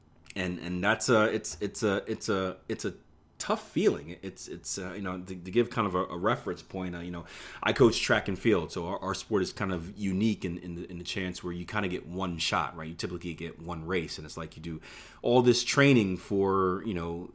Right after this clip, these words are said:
the Olympics, for example, right? You're training for years and years and years, sometimes a lifetime. And then you, you get to the Olympics, which happens once every four years, and you, you finally get a chance to kinda cash out on the hard work you did,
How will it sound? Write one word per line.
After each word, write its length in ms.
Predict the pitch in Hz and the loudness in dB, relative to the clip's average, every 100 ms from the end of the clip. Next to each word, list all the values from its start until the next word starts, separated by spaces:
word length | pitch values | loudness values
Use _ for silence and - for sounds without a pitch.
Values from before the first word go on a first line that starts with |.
| - | -6
the 160 | 101 | -2
Olympics, 460 | 98 113 113 90 - | 2 2 0 -4 -6
for 160 | 95 | -4
example, 440 | 85 82 82 80 76 | -4 -4 -6 -6 -10
right? 160 | 78 | -10
You're 120 | 82 85 | -8 -6
training 500 | - 123 117 107 95 | 0 4 4 4 0
for 340 | - 92 87 | 0 0 0
years 520 | 87 98 127 113 92 | 0 4 6 6 4
and 100 | 95 | 2
years 240 | 113 113 95 | 6 6 6
and 100 | 101 | 2
years, 200 | 110 107 | 0 0
sometimes 280 | 95 104 | -2 -2
a 60 | 90 | 0
lifetime. 540 | 90 107 - 98 87 | 0 0 0 -6 -6
And 80 | 87 | -6
then 120 | 85 | -6
you, 120 | 82 78 - - - | -6 -8 -14 -16 -8
you 80 | 90 | 4
get 200 | 120 123 | 6 6
to 100 | 120 | 4
the 120 | 110 | 6
Olympics, 440 | 107 123 110 92 | 8 8 6 -2
which 100 | 95 | -6
happens 320 | 113 104 98 90 | -2 -2 0 0
once 220 | 113 113 | 2 2
every 160 | 104 | 0
four 300 | 98 - 113 | 0 4 4
years, 340 | 101 113 107 92 | 8 8 8 6
and 80 | 90 | 0
you, 80 | |
you 180 | 87 87 | -2 -6
finally 640 | 82 123 113 117 110 107 98 | -2 2 4 6 6 4 2
get 180 | 98 | 2
a 40 | 98 | 0
chance 320 | - 110 101 | 0 -2 -2
to 40 | |
kinda 200 | 104 95 | -4 -4
cash 440 | 85 - 110 98 - | -4 -2 0 0 0
out 220 | 107 107 | 2 2
on 140 | 92 | 0
the 80 | 87 | -4
hard 260 | - 101 95 | -4 -2 0
work 220 | 107 - | -2 -2
you 40 | |
did, 300 | 107 113 110 | 4 6 6